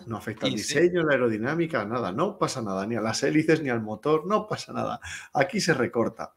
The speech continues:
Speaker 1: madre mía.
Speaker 2: <laughs> Bueno,
Speaker 1: Por
Speaker 2: sí.
Speaker 1: cierto,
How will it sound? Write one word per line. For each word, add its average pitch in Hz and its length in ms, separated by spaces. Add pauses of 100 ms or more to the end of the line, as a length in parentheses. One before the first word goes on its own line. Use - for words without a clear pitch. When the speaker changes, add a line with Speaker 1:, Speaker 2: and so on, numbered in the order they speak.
(120)
Speaker 1:
madre 120 400
mía. 95 240 (220)
Speaker 2:
<laughs> - 680
Bueno, 202 200 (580)
Speaker 1:
Por 143 160
Speaker 2:
sí. 165 160
Speaker 1:
cierto, 156 320